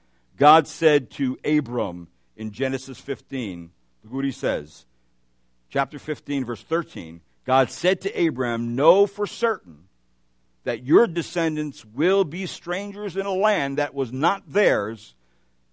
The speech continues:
where they will be enslaved and oppressed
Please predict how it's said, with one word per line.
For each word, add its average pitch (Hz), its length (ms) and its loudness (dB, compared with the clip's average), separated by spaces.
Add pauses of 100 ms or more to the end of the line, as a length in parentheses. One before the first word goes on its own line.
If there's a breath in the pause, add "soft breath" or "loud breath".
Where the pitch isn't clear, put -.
(340)
where 127 140 -2
they 160 200 6
will 170 140 4
be 143 160 0
enslaved 165 580 4
and 143 100 0
oppressed - 580 0